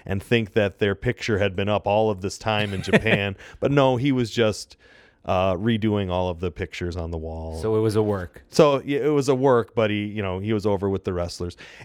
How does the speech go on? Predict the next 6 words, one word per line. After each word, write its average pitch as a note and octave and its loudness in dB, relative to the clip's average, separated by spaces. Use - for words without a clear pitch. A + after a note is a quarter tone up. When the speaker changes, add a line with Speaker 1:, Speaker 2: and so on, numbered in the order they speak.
Speaker 1:
And, C3+ 0
uh, C3+ 4
Ribera D3 4
being C3+ -2
a A2+ -6
steakhouse, A2 -2